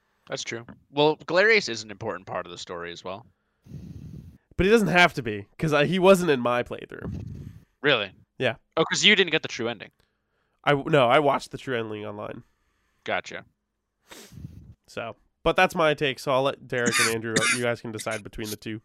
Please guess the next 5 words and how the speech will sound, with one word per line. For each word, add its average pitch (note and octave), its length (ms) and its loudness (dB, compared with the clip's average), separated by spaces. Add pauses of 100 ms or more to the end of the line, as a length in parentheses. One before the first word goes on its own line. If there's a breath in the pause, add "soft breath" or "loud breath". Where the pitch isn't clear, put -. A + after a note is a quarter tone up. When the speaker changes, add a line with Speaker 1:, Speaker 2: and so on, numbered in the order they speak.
(4000)
Speaker 1:
What A2 100 -8
do A2 60 -4
you G#2 60 -6
think, G2 180 -16
Derek? G2 240 -4